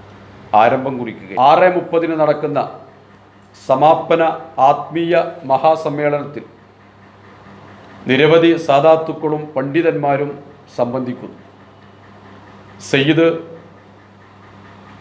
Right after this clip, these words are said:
സൈനുൽ ആബിദീൻ ജീലാനി മൂച്ചിക്കൽ തങ്ങളുടെ അധ്യക്ഷതയിൽ സയ്യിദ് ജലാലുദ്ദീൻ ജീലാനി വൈലത്തൂർ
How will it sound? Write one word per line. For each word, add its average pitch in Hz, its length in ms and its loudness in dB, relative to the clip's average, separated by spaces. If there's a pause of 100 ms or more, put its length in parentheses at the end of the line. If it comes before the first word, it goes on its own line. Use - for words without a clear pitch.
(320)
സൈനുൽ 170 320 4 (140)
ആബിദീൻ 165 380 2 (120)
ജീലാനി 151 420 2 (280)
മൂച്ചിക്കൽ 147 440 -6 (160)
തങ്ങളുടെ 143 400 0
അധ്യക്ഷതയിൽ 147 580 -4 (3000)
സയ്യിദ് 165 380 4 (680)
ജലാലുദ്ദീൻ 175 720 4
ജീലാനി 151 400 0 (100)
വൈലത്തൂർ 143 500 -6